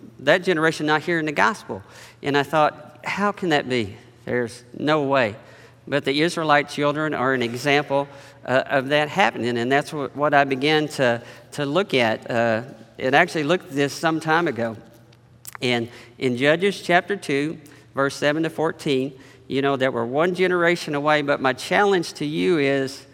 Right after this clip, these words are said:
what are we gonna do so the next generation knows the gospel? What are we gonna be doing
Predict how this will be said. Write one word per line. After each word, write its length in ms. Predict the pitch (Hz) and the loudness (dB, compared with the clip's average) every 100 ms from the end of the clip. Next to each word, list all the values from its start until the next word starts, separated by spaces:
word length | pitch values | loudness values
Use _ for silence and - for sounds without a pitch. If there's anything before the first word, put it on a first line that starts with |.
| - - - - - - | -20 -20 -20 -20 -20 -20
what 220 | - 160 170 | -2 0 2
are 40 | |
we 180 | 175 175 | 2 2
gonna 220 | 156 135 | 2 0
do 200 | 123 127 | -2 -4
so 180 | - 131 | -4 -4
the 140 | 123 | -2
next 280 | 127 135 - | -2 -2 -4
generation 560 | - 135 135 127 - 123 | -4 0 0 -2 -4 -6
knows 260 | 127 131 | -4 -6
the 100 | 113 | -8
gospel? 440 | 113 117 113 - - - - - - _ | -6 -6 -8 -16 -20 -20 -20 -20 -20 _
What 220 | - 151 | 0 2
are 60 | 185 | 4
we 240 | 175 220 | 4 2
gonna 180 | 180 156 | 2 0
be 140 | 131 123 | 0 0
doing 400 | 123 117 113 | -2 -2 -4